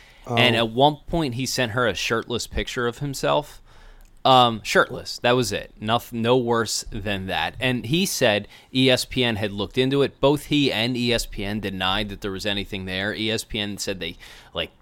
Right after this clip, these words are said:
Speaker 2: did a deep dive way back then. Butchergrass remained friends with her after. Like he said, "I was a little embarrassed, but, like, it wasn't nothing." And then Matthew Berry, this goes back to a Jen Sturger thing that was actually in the news.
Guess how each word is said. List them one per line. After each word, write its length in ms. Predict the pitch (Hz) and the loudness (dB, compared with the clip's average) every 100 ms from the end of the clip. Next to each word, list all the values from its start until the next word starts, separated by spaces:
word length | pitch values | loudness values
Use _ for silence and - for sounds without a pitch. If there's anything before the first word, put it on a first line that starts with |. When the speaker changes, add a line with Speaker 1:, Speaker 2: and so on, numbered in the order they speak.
| _ | _
Speaker 2:
did 160 | 127 104 | 0 0
a 80 | 87 | 0
deep 320 | - 147 139 | 0 0 4
dive 320 | 135 127 113 | 6 6 6
way 180 | 113 110 | 2 0
back 300 | 98 95 92 | 2 -2 0
then. 400 | 139 147 143 131 - - - | 0 2 0 -4 -10 -20 -2
Butchergrass 500 | 143 139 120 117 110 | -2 0 2 2 2
remained 280 | 104 95 85 | 0 -6 -6
friends 320 | - 127 131 | 0 0 0
with 140 | 135 - | -2 0
her 140 | 107 110 | 4 4
after. 360 | 123 - 139 | 2 0 0
Like 280 | 117 104 - | 2 2 0
he 140 | 117 | -6
said, 220 | 107 127 120 | 0 2 2
"I 60 | |
was 140 | 110 120 | 0 0
a 60 | |
little 200 | 127 120 | 2 2
embarrassed, 600 | 104 120 185 165 139 - | 2 6 8 8 4 0
but, 180 | 131 117 | 0 0
like, 300 | 113 104 - | 2 0 -2
it 160 | 110 98 | -6 -6
wasn't 560 | 113 120 110 110 98 - - - - - - | 2 4 4 -2 -4 -10 -18 -20 -20 -20 -12
nothing." 440 | 113 120 107 90 80 | -2 0 0 -2 -4
And 160 | 117 | 0
then 120 | 127 127 | 2 4
Matthew 380 | 147 151 156 | 2 0 -4
Berry, 600 | 110 117 117 101 95 85 - | 2 4 6 4 0 -4 -6
this 180 | 120 - | -6 0
goes 180 | 127 107 | 0 2
back 260 | 117 104 - | 0 0 -2
to 180 | 110 | -4
a 80 | 98 | -4
Jen 260 | 85 107 104 | 0 0 0
Sturger 500 | - 117 127 92 85 | -4 -2 -2 -4 -10
thing 280 | 90 80 87 | -10 -10 -10
that 80 | |
was 120 | 87 90 | -8 -4
actually 360 | 90 - 98 | -4 -4 -6
in 80 | 92 | -6
the 100 | 85 | -6
news. 540 | 92 117 98 73 - | -4 -2 -2 -6 -12